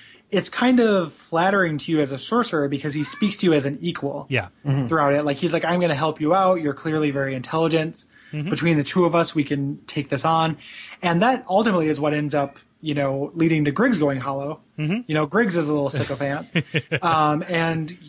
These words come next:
Speaker 1: when Logan goes here, he tells you, but he doesn't tell Griggs.
Speaker 2: Right.
Speaker 1: And then Griggs just goes searching and ends up dying.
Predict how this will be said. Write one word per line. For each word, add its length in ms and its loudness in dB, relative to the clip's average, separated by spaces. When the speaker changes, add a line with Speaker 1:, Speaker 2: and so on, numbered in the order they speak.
Speaker 1:
when 240 0
Logan 320 4
goes 260 4
here, 220 -2
he 100 -4
tells 360 0
you, 180 0
but 60 -2
he 60 0
doesn't 220 -4
tell 180 0
Griggs. 460 -10
Speaker 2:
Right. 220 2
Speaker 1:
And 140 0
then 100 0
Griggs 240 0
just 160 -2
goes 220 -2
searching 380 0
and 100 -4
ends 160 -6
up 100 -10
dying. 420 -2